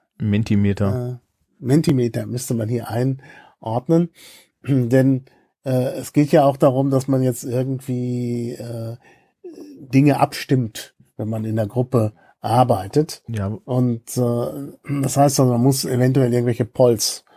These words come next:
Speaker 2: durchführen, also irgendwelche Abstimmungen. Also es geht erstmal darum, einen Termin zu finden, aber nicht nur Termine. Also das eine Tool, der D F N Terminplaner heißt D F N Terminplaner, der kann aber auch Abstimmungen, das habe ich dahinter geschrieben,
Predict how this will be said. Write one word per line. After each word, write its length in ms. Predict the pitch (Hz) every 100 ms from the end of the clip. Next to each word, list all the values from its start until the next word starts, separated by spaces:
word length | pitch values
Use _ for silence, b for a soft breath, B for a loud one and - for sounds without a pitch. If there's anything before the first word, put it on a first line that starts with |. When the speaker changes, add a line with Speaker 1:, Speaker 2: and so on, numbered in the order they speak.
| b -
Speaker 2:
durchführen, 480 | 101 104 - 95 87
also 180 | 95 104
irgendwelche 360 | 110 107 107
Abstimmungen. 720 | 123 - - 104 92 104 139 B B B B B 127 101 101
Also 180 | 123 104
es 120 | -
geht 120 | 120 107
erstmal 220 | 104 101
darum, 220 | 98 101
einen 140 | 107
Termin 400 | 135 131 165 175
zu 120 | 151 139
finden, 680 | - 151 147 143 139 135 135 B
aber 160 | - 120
nicht 120 | 131 143
nur 160 | 131
Termine. 460 | 135 120 139 170 117 B B -
Also 180 | 113 113
das 140 | 113
eine 300 | 123 135 135
Tool, 240 | - 156 151
der 100 | 123
D 180 | 127
F 100 | 127 131
N 160 | 131
Terminplaner 640 | 135 120 135 143 131 123 120
heißt 220 | 120 -
D 80 | 123
F 80 | 123
N 160 | 120 120 117 -
Terminplaner, 640 | 117 120 196 160 107 113
der 100 | 113
kann 260 | - 135 151
aber 200 | 120 117
auch 80 | 113
Abstimmungen, 540 | - - 135 110 104
das 120 | 104
habe 180 | 107 107
ich 80 | -
dahinter 380 | 110 - 131 123
geschrieben, 420 | 110 - 117